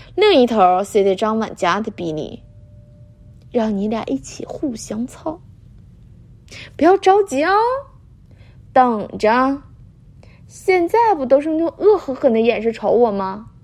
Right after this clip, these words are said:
不重要，一会儿你俩挨个跪下来求我。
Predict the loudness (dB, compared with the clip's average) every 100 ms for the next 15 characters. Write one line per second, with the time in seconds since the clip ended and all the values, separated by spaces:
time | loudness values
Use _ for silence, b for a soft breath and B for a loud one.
0 | -20 -20 b b b -14 -14 -8 -8 -4
1 | -4 -4 -10 -12 -16 -20 -20 -20 -20 -20
2 | -20 -20 -20 -20 -20 -20 -20 -20 _ -20
3 | -20 -10 -8 -6 -6 -6 -8 -14 -20 -20
4 | -20 -20 -20 -20 -20 -8 -2 0 0 -2
5 | -14 -10 -8 -8 -4 -2 -2 -4 -10 -10
6 | -20 -18 -20 -20 -20